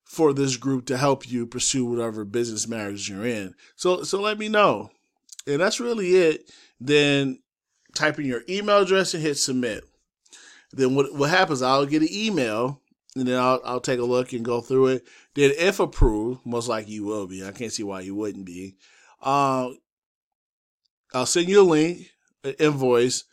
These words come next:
for the one thirty-five. You send that one thirty-five, and then I send you your login information, and then you're on. Currently, right now, I am starting to upload, uh, the ebooks, the files, all that great stuff. And all that stuff you get to use for free.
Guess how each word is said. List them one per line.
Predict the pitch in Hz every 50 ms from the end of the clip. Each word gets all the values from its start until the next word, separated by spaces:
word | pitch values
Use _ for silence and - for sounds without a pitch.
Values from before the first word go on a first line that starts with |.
| _ _ _ _ _
for | _ - 139 131
the | 131
one | 127 135 139 135 135
thirty-five. | 165 139 139 135 127 123 - 151 160 165 160 160 165 170 160 - _ _ _ _ _ _
You | - 123
send | 120 - - 156 147 151
that | 151 147 143 156
one | 151 143 127
thirty-five, | - 147 147 147 139 139 - 156 151 151 151 151 139
and | 127 120
then | 123 123
I | 123 123 127 123
send | 117 - - 139 127 135
you | 139 143 143
your | 139 131
login | 131 135 143 151 151 156 160
information, | 165 160 156 175 165 170 170 175 170 - 190 180 175
and | - - 143
then | 147 147 147
you're | 147 147 147 151 156
on. | 147 127 110 101 98 98 - _ _ _ _ _ _ _ _ _ _ _ _ - _ _ _ - -
Currently, | - - 156 156 156 160 156 151
right | 147 139
now, | 143 147 147 147 147 147 147 143 - - - - _ _ -
I | 120 131
am | 139 143 143
starting | 139 - 156 143 135 131 123
to |
upload, | - 131 131 131 - - 131 131 127 127 123 123 120
uh, | 120 123 123 120 120 120 120 117 117 117 117 - _ _ _ _ _
the | - 123 113 - 127
ebooks, | 127 127 120 117 123 120 120 117 - - - - -
the | - 120 107
files, | - - 131 120 120 120 120 117 113 113 113 113 113 - - -
all | - 117 120 120
that | 117 113 110 117 107
great | 120 117 117 117 117
stuff. | - - 123 113 113 107 - - - - - - _ _ -
And | 147 139 139
all | 127 139 160 202 220
that | - 214 190
stuff | - - 196 180 165 147
you | 170 190
get | 196 185 139
to | 143
use | 147 143 139
for | - 117
free. | - - - 147 147 135 107 104 - -